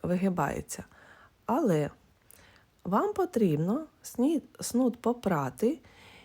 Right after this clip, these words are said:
і у вологому стані покласти сушити на рушник. Попередньо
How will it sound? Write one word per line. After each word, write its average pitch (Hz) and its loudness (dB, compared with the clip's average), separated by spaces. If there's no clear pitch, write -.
і 339 2
у 233 2
вологому 254 2
стані 349 2
покласти 262 -2
сушити 302 -4
на 254 2
рушник. 240 -2
Попередньо 320 4